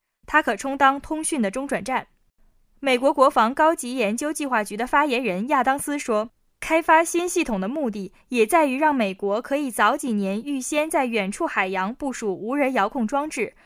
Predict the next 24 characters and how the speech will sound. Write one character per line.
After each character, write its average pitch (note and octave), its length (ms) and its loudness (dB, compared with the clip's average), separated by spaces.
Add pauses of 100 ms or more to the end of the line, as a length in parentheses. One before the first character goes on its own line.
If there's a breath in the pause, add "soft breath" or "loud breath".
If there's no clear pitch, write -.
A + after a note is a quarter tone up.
(160 soft breath)
未 D#4+ 160 2
来 C4 140 2
有 C4 180 2
必 D4 120 -4
要 D4+ 200 0
时 F#3 300 -6
就 B3 160 -4
可 B3+ 140 -6
以 G#3+ 160 -6
及 A#3 280 -8
时 A3 180 -4
派 B3+ 200 -2
上 C4 160 -4
用 C#4+ 180 -2
场。 - 240 -8 (400)
本 A3+ 160 2
台 A3 140 0
记 A#3 180 -4
者 F#3+ 220 -4
唐 A3 200 -2
小 C4 220 2
雨 A3+ 140 -6
报 G#3 200 -4
道。 - 220 -12